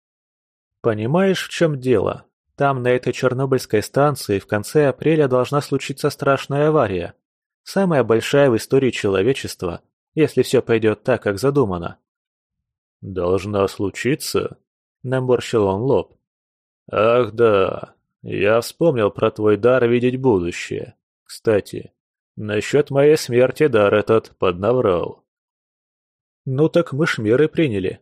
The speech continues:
вот история и поменялась немного. Вот и тут надо что-то сделать, чтобы потом не было мучительно больно". "А что же ты с этим в К Г Б не пошел?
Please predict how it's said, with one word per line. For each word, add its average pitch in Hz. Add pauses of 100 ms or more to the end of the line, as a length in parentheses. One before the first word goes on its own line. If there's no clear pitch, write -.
вот 170
история 156
и 151
поменялась 117
немного. 135 (640)
Вот 147
и 175
тут 190
надо 101
что-то 113
сделать, 120
чтобы 107
потом 113 (100)
не 147
было 139
мучительно 143
больно". 110 (960)
"А 92
что 117
же 127
ты 135
с -
этим 120
в -
К 113
Г 135
Б 131
не 87
пошел? -